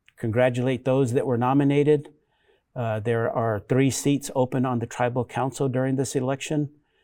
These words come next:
And on the District one, Salt River side, there are two seats that are open.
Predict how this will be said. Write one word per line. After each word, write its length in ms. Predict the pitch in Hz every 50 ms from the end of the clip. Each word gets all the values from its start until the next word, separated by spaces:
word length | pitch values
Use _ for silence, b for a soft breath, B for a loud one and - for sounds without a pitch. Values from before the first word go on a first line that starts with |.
| _ _ _ _ _ _ _ _
And 500 | - 110 113 113 113 113 110 110 117 - - _ _ -
on 160 | 107 110 110
the 440 | 110 113 113 110 110 107 107 - - _ _ _ 175
District 400 | - 123 113 - - 135 113 -
one, 300 | 120 113 120 123 123 127
Salt 260 | 123 - 127 123 -
River 220 | 131 123 120 127 113
side, 340 | - 139 123 123 127 117
there 140 | 113 120 113
are 100 | 110 110
two 240 | - - - 143 139
seats 320 | - - 147 143 135 - -
that 120 | 151 143 135
are 100 | 135 135
open. 440 | 135 139 135 - 143 143 139 135